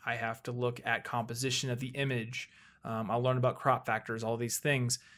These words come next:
because those are really your options for improving the picture that you get.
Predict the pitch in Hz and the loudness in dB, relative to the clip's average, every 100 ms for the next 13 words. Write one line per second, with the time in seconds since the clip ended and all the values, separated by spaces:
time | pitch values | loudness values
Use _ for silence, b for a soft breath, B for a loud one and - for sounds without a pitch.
0 | b b - 123 127 120 139 139 127 120 | b b -4 4 4 8 10 10 10 8
1 | 120 127 123 117 - - 135 127 117 127 | 8 6 6 2 -8 -10 -2 4 4 6
2 | 123 120 135 120 - 123 110 - 123 123 | 2 2 -2 -2 0 0 -2 -2 -4 4
3 | 160 151 135 123 117 135 127 123 110 107 | 8 8 8 4 2 -2 0 -2 -4 -2
4 | 151 135 - | 4 4 4